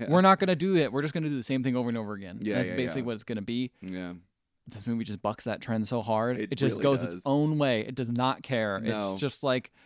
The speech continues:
Speaker 1: does it make any sense to do it this way? No,
Speaker 2: No.
Speaker 1: absolutely not.
Speaker 2: Doesn't even attempt to look like the original movie either.
Speaker 1: No,
Speaker 2: Like,
Speaker 1: not at
Speaker 2: it's
Speaker 1: all. No
Speaker 2: just
Speaker 1: subtlety. The
Speaker 2: not at
Speaker 1: subtlety's
Speaker 2: all.
Speaker 1: out the window now. It's
Speaker 2: No
Speaker 1: just
Speaker 2: real horror or, like,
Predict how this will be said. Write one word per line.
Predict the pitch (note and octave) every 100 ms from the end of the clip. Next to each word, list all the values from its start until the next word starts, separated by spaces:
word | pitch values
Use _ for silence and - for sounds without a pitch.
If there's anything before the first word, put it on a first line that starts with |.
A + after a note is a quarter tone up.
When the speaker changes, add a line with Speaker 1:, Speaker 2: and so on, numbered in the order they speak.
| -
Speaker 1:
does | D3+ D#3+
it |
make | D#3+ -
any | D#3 E3
sense | F#3 F#3 E3+
to | E3
do | F#3
it | G3
this | G#3 -
way? | A#3 A#3 - _ -
No, | D3 C#3 A2
Speaker 2:
No. | G#2+
Speaker 1:
absolutely | C3+ D3 D#3+ C#3+
not. | C3 G#2+ -
Speaker 2:
Doesn't | C4+ C#4+ D4
even | A3+
attempt | D3 - D#3+ D3
to | D3
look | G#2+ A2 -
like | A2 G2+
the | G2+
original | F#2+ F2 F#2+
movie | F#2 F2 F2
either. | F#3
Speaker 1:
No, | F#3+ C#3 G2+
Speaker 2:
Like, | C3+ D3+
Speaker 1:
not | D3+
at | C#3
Speaker 2:
it's | -
Speaker 1:
all. | F#3
No | G#3+ G#3+
Speaker 2:
just | D3
Speaker 1:
subtlety. | F3+ E3 D#3 E3+ D#3
The | -
Speaker 2:
not |
at |
Speaker 1:
subtlety's | F#3 - F3 G#2+
Speaker 2:
all. |
Speaker 1:
out | D3+ D#3+
the | C3+
window | F3+ G3 G3
now. | F#3+ F#3+ F#3 F#3+ -
It's | D3 C3+ E3
Speaker 2:
No | A3+ D#4
Speaker 1:
just | F#3
Speaker 2:
real | C#3+ D3+ G3+
horror | - D3+ D3+ F#3 A3 G#3 G3+
or, | C#3 C#3+
like, | C#3 B2+ B2 A#2+ -